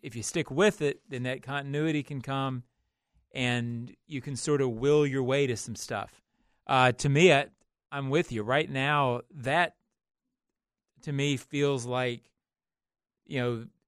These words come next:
the key that could unlock the efficiency that everybody's waiting for and wanted. You get inside the twenties, and frankly, in some games, even the other day,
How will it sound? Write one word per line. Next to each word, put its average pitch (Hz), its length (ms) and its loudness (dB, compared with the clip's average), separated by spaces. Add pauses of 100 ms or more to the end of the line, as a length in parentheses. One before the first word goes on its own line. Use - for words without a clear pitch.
(140)
the 135 140 -6
key 165 440 0
that 139 220 -2
could 135 160 -2
unlock 123 800 2 (400)
the 123 180 -8
efficiency 131 640 -6
that 113 120 -6
everybody's 110 720 -6 (380)
waiting 131 340 -2
for 123 240 -6
and 107 140 -4
wanted. 117 380 -4 (640)
You 123 100 -10
get 139 140 4
inside 143 240 2
the 120 60 -10
twenties, 127 720 -4
and 127 160 -6
frankly, 139 680 -6 (260)
in 127 140 -10
some 139 300 -4
games, 139 720 -6 (560)
even 131 220 -8
the 135 120 -2
other 139 140 0
day, 139 340 0